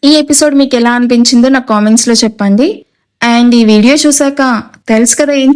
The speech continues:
చేయాలో? లైక్ చేయడం మాత్రం అస్సలు మర్చిపోవద్దు ప్లీజ్.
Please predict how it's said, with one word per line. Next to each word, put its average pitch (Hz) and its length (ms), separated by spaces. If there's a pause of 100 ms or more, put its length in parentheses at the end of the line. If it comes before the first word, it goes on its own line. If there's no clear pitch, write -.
చేయాలో? 269 340 (680)
లైక్ 233 400
చేయడం 226 280
మాత్రం 233 420
అస్సలు 269 300
మర్చిపోవద్దు 208 640
ప్లీజ్. 208 480